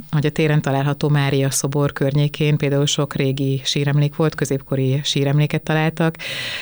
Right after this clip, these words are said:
és az egyik történet, amit mesélt, az az, hogy a, az egyik, ö, a sírban fekvő maradványokban az egyik, ö, ö, ö,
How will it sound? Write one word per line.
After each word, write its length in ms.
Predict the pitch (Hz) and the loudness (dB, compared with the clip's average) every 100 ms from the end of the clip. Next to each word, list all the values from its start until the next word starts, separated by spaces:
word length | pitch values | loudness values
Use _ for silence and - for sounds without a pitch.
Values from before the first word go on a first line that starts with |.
| - - | -14 -4
és 580 | 139 135 131 135 131 | 0 2 2 2 0
az 120 | 147 143 | 0 0
egyik 420 | 135 139 135 - | 0 -2 -4 -6
történet, 540 | - 135 - 139 139 143 | -2 -2 0 0 0 0
amit 200 | 139 135 | 0 0
mesélt, 440 | 135 - 139 139 | 0 0 0 -2
az 120 | 139 | -2
az, 240 | 135 131 - | -2 -2 0
hogy 180 | 143 | 0
a, 200 | 143 135 135 147 | 0 2 0 0
az 100 | 147 | -2
egyik, 440 | 143 139 139 139 - | 0 0 -2 -2 -2
ö, 520 | 139 135 131 131 131 135 147 - | 0 2 2 2 2 0 -2 -10
a 640 | - 139 131 135 135 131 131 139 - - - - - - | -6 0 2 2 2 2 2 0 -4 -20 -20 -20 -20 -10
sírban 560 | - - 143 131 135 139 | 0 0 2 0 2 2
fekvő 340 | 143 139 - | 0 -2 0
maradványokban 1160 | 139 135 131 143 139 143 139 - 151 135 135 139 | 0 2 0 0 2 2 0 -2 -2 0 0 2
az 420 | 139 135 147 135 | 2 2 -2 -2
egyik, 280 | 131 135 - | -4 -6 -6
ö, 140 | 143 135 131 - - - - - - | -2 -2 -4 -14 -18 -16 -16 -16 -8
ö, 560 | 147 139 135 135 135 135 139 - _ _ _ _ _ _ - - | -2 2 2 2 4 2 0 -6 _ _ _ _ _ _ -18 -8
ö, 320 | - 135 131 | -2 0 2